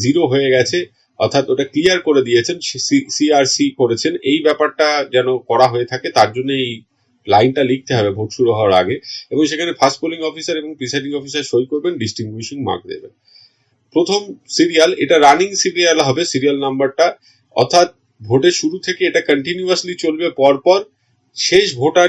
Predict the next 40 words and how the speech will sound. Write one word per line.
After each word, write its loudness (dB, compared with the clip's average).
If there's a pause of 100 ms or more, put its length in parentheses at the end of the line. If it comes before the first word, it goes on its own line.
যিনি -4
ভোট 2
দেবেন -6 (100)
তার 6
ক্ষেত্রে -6
যে 0 (160)
সিরিয়াল 0
নাম্বার 2 (100)
হবে, 4 (440)
সেই 4 (100)
সিরিয়াল 2
নাম্বার 0 (100)
কিন্তু -4 (500)
টোটাল 6 (140)
ভোটের 2 (200)
সিরিয়াল 0
নাম্বারও -2
হবে, -12 (340)
অর্থাৎ -2 (100)
এ 6
দুটো -4
মিলে 2
যাবে। 4 (420)
Serial 2
number -2
of -6 (120)
electors 2
in -2
the -2
electoral 0 (120)
roll, 2 (360)
এটা 4 (320)
ষোলো, 4 (300)
ধরা 6
যাক 2 (500)
ইলেকটোরাল 0
রোলের 2
ষোলো 0 (100)
নম্বর 0 (140)
যিনি -6